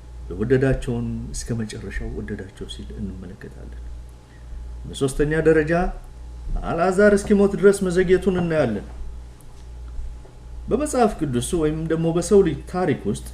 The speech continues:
ለአራት ሺህ ዓመታት ያህል የሰው ልጅ በውድቀት ውስጥ እንደኖረ እንመለከታለን። በጌታ በኢየሱስ የማዳን ሥራ ነው የሰው ልጅ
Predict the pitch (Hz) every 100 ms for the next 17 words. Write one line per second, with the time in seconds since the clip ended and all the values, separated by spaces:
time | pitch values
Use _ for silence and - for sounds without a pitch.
0 | - - - - - - 95 165 226 226
1 | 240 - 254 254 220 220 214 208 196 190
2 | 180 147 185 262 - - - - - -
3 | - - 95 175 170 175 151 165 165 170
4 | 151 - - - - 127 - - 147 139
5 | 139 123 117 156 - 180 190 185 160 135
6 | 120 107 85 73 - - - - - -
7 | - - - - 107 170 185 208 208 208
8 | 208 208 226 208 - - 185 196 196 202
9 | 190 - 185 196 131 - - - - -
10 | 104 127 165 151 147